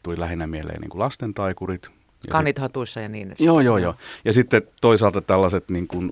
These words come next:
Speaker 1: laivaviihdyttäjät, kaikki kunnia heille, se on tosi raskasta duunia. Mutta semmoinen vähän vanhahtava kuva, että siellä ollaan liian iso pikkutakki päällä ja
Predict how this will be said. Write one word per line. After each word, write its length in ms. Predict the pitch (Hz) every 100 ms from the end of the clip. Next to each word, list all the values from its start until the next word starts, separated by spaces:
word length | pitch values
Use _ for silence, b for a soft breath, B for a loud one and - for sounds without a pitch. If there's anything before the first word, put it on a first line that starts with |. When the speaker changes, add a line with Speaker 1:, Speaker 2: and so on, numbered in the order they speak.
| -
Speaker 1:
laivaviihdyttäjät, 960 | 92 95 90 87 85 87 87 - 90 -
kaikki 260 | 90 -
kunnia 360 | - 131 113 107
heille, 300 | 110 110 104
se 140 | -
on 80 | 95
tosi 260 | 117 110 101
raskasta 520 | 98 - 98 - 101
duunia. 400 | 127 113 95 92 B B B B B B
Mutta 200 | 104 104
semmoinen 240 | 135 147 147
vähän 160 | 143
vanhahtava 460 | 131 135 120 110 98
kuva, 340 | 104 95 92
että 180 | 85 -
siellä 220 | 90 87
ollaan 300 | 85 87 85
liian 220 | 85 85 65
iso 280 | 90 80 - _ _ -
pikkutakki 540 | 92 - 80 80 85
päällä 380 | - 80 78 73
ja 180 | 71